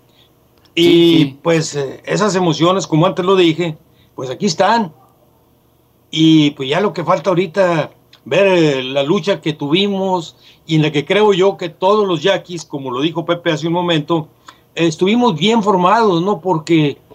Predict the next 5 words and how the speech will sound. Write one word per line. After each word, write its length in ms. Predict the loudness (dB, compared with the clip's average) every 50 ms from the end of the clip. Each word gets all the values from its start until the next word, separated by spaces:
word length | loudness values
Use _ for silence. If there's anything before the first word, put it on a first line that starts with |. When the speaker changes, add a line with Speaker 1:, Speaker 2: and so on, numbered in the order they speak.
| -20 _ _ _ _ _ _ _ _ -6
Speaker 1:
es 160 | -4 -2 -2 0
difícil 640 | -2 0 0 0 0 0 0 -2 -4 -6 -6 -4
que 160 | 0 0 2
un 300 | 2 2 2 0 0 0
yaqui 420 | 0 2 2 0 0 -4 -12 -12